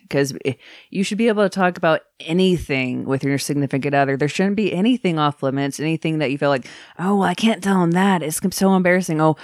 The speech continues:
well, what will they think of me after I tell 'em that?" Well, no, no, no, no. Your significant other is the one person in this whole world, you know, that you should be able to talk about anything and everything.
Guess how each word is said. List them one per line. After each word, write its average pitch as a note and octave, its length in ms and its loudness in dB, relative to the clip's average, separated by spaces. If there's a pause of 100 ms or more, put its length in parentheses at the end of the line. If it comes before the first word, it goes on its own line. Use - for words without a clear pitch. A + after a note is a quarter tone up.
(200)
well, E3+ 160 2
what A3 180 2
will B3 140 2
they A#3+ 100 4
think A#3 220 2
of A3+ 80 4
me G#3 160 4
after G#3+ 340 -2
I F#3 80 2
tell G3 280 -2
'em D3 120 -4
that?" F3+ 320 0 (300)
Well, G#3 120 0
no, G#3 560 2
no, F#3+ 280 2
no, A3+ 240 2
no. F#3 480 4
Your D#3 160 -2
significant F3+ 480 -2
other D#3 260 2
is D3 140 0
the C#3+ 100 -2
one D#3 280 0
person D3+ 680 0 (280)
in C#3 120 -4
this C3+ 160 -2
whole G3 260 2
world, E3 580 2
you D3 120 2
know, D3 340 4
that C#3+ 320 2
you E3+ 80 -2
should F#3+ 180 -2
be F#3+ 120 2
able F#3 240 0
to D#3+ 80 -8
talk D#3 260 -2
about E3+ 220 0
anything D#3 360 0
and C#3+ 120 -4
everything. D3 680 0